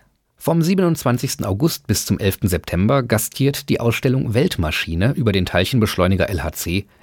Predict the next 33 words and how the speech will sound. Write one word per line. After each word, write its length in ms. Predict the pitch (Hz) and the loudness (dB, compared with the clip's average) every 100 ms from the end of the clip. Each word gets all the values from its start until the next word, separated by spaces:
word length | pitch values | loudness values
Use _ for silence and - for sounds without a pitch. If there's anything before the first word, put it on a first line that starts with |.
| _ | _
in 180 | 156 151 | 0 2
Darmstadt. 560 | 78 78 - - - - _ _ _ _ _ _ 139 | 0 -2 -4 -8 -14 -20 _ _ _ _ _ _ 0
An 120 | 143 | 2
den 180 | 127 156 | 2 2
Wochenenden 560 | 180 160 90 107 117 | 0 -2 0 0 2
halten 260 | 90 - 85 | 0 0 -2
Wissenschaftler 560 | 95 127 - 120 - | -2 -2 -2 -2 0
und 140 | 98 82 | 0 0
Wissenschaftlerinnen 720 | - 123 120 - 110 120 113 | -2 -2 -2 -2 0 2 2
dabei 220 | 90 92 | 2 0
Vorträge 640 | - 95 107 - 120 131 | 0 -2 -2 0 0 0
über 340 | 139 110 98 92 | -2 -2 0 0
die 160 | 90 | -2
aktuellen 420 | - - - 90 80 | -4 -6 -2 -2 -4
Fragen 400 | - 71 82 82 | -4 -4 -2 -4
der 80 | |
Elementarteilchenphysik 1300 | 80 78 58 - - 135 - 135 - 117 117 120 120 | -4 -8 -8 -8 -6 -4 -2 -2 -2 -4 0 0 0
und 160 | - - | -4 0
der 120 | 107 | 0
Kosmologie. 720 | - - 104 113 107 - - _ _ _ - - - | 0 0 2 2 0 -8 -18 _ _ _ -20 -20 -6
Darunter 320 | - 208 185 | 0 0 0
zum 160 | - 117 | 0 0
Beispiel 240 | 90 117 | 2 0
der 100 | 101 | 0
Vortrag 480 | - 82 - 98 - _ | 0 -2 0 -2 -2 _
L 220 | 98 82 | 0 0
H 120 | 82 | -2
C, 420 | - - 87 113 - - - | -2 -2 0 0 -2 -16 -6
neue 240 | 98 131 151 | 0 2 2
Dimensionen 580 | 147 143 101 87 104 | 2 2 2 2 0
in 120 | 107 82 | 0 -4
der 100 | - | -4
Teilchenphysik 760 | - 87 - 117 120 117 117 | -4 -4 -2 0 0 0 -4